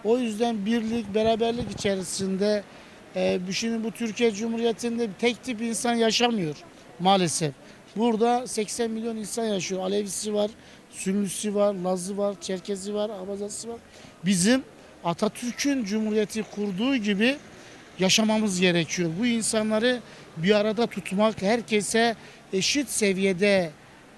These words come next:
yaklaşmak, eşit seviyede davranmak ve halkın istediği Ömer'in adaletiyle, Hazreti Ömer'in adaletiyle, Allah'ın adaletiyle yönetilmektir.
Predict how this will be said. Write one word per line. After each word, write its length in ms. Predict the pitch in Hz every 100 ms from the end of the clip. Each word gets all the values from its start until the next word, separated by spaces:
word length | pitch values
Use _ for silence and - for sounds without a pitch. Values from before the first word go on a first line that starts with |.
| 170
yaklaşmak, 800 | 180 175 196 185 - 196 196 175
eşit 320 | 180 - 226
seviyede 800 | - 202 185 190 175 196 190 185 170
davranmak 580 | 180 180 202 202 220 240 - - - - 185
ve 260 | 254 254 - - - -
halkın 440 | 180 185 220 247
istediği 680 | 202 - 220 214 220 262 247 - - -
Ömer'in 420 | 202 214 233 262
adaletiyle, 880 | 202 185 190 190 - 226 190 226 294 - - -
Hazreti 520 | 170 165 202 214 226
Ömer'in 380 | 190 196 240 277
adaletiyle, 800 | 220 202 202 190 202 190 226 254 - - - -
Allah'ın 500 | 160 175 202 196 269
adaletiyle 600 | 220 196 196 196 214 208
yönetilmektir. 840 | 180 185 185 - 180 190 - -